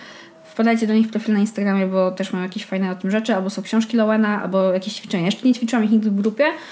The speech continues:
Bardzo bym chciała, y, w bezpiecznych warunkach to kiedyś zrobić, ale, y, czytanie tych książek i jakby wdrażanie prostych metod, bo one, one są właśnie o tym, y, generalnie ta metoda Lowena polega na tym, ym,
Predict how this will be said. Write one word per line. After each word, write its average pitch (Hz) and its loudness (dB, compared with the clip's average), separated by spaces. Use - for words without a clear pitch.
Bardzo 220 2
bym 220 4
chciała, 196 2
y, 185 0
w 185 -6
bezpiecznych 190 -2
warunkach 190 -2
to 190 -6
kiedyś 185 -6
zrobić, 240 0
ale, 202 2
y, - -2
czytanie 214 0
tych - -10
książek 196 0
i 196 -2
jakby 190 0
wdrażanie 190 0
prostych 185 -6
metod, 180 -4
bo 240 2
one, 277 2
one 285 4
są 285 0
właśnie 269 2
o 277 -2
tym, 247 4
y, - 4
generalnie 262 2
ta 269 0
metoda 240 2
Lowena 226 4
polega 220 2
na 214 2
tym, 214 0
ym, 202 4